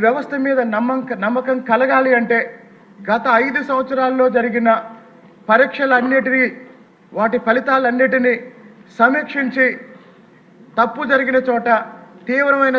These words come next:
చర్యలు తీసుకోకపోతే భవిష్యత్తు ఉండదు, అధ్యక్ష. ఆఖరిగా చెప్తున్నాను, అధ్యక్ష, బైబిల్ ఏం చెప్తుందంటే మనం ఏమి విత్తుతామో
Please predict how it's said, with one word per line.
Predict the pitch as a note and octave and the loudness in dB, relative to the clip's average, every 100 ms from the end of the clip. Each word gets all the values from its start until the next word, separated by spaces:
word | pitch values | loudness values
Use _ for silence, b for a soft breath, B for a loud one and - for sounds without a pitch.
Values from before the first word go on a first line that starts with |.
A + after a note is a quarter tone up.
| B3+ | 0
చర్యలు | A#3 B3 B3 A#3+ | 0 2 0 -2
తీసుకోకపోతే | A3+ - G#3+ G#3 G#3 F#3+ G#3 G3+ - - - - - - - - F#3+ | -6 -4 -4 -4 -8 -4 -2 -4 -8 -20 -20 -20 -20 -20 -20 -6 -2
భవిష్యత్తు | A#3 A#3 A#3 A#3 G3+ - - - - - - - F#3 | 0 0 -2 -2 -6 -8 -18 -18 -12 -12 -12 -12 -6
ఉండదు, | A3 A3 | -2 -2
అధ్యక్ష. | G3 A3 A#3+ C4 - - - - - - A3 | -2 -2 0 -2 -4 -16 -20 -20 -8 -2 0
ఆఖరిగా | A3+ A3+ A3+ A3+ | 0 0 0 -2
చెప్తున్నాను, | G3 A#3 G#3+ G3+ F#3+ | -6 -2 0 0 -2
అధ్యక్ష, | G3 A#3 B3+ - - B B B F3+ | -6 -2 -4 -4 -18 B B B 0
బైబిల్ | G#3+ G#3+ A#3+ A3 | 2 2 2 0
ఏం | A3 | 0
చెప్తుందంటే | A3 A3+ G#3+ G3+ G3+ F#3+ - - - - _ _ F3 | -2 -4 -4 -4 0 0 0 -4 -20 -20 _ _ -4
మనం | G#3+ G#3+ G3+ B3 | 0 0 4 6
ఏమి | C4 A#3+ | 6 0
విత్తుతామో | A3 C4 B3 A#3 A3+ | -4 -4 2 4 4